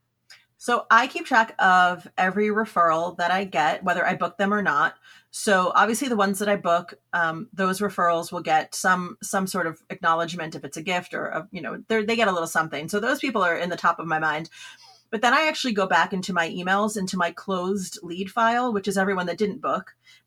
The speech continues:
And I go back and I look at how they found me. Um, on my inquiry form, I have a drop down which lists all the places I advertise and then things like word of mouth or client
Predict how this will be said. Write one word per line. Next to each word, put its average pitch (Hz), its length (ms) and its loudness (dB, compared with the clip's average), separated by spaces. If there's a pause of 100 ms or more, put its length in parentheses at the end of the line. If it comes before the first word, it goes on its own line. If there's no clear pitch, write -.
(100)
And 196 140 2
I 190 120 2
go 220 160 2
back 220 200 4
and 196 100 2
I 185 60 0
look 180 260 -4
at 170 120 -6
how 180 200 2
they 170 160 -4
found 156 400 -2
me. - 340 -10
Um, 147 300 -2 (100)
on 202 160 4
my 214 120 4
inquiry 196 360 -2
form, 175 460 -2 (800)
I 170 100 -4
have 175 140 -4
a - 60 -6
drop 170 280 2
down 165 280 2
which - 200 -8
lists 160 280 -6
all 202 120 4
the 233 60 -4
places 226 300 -2
I 202 60 2
advertise 175 600 2
and 175 120 -8
then 170 160 -4
things 170 260 -10
like 170 160 -8
word 214 180 2
of 208 100 -2
mouth 180 420 2
or 165 80 -6
client 185 480 -2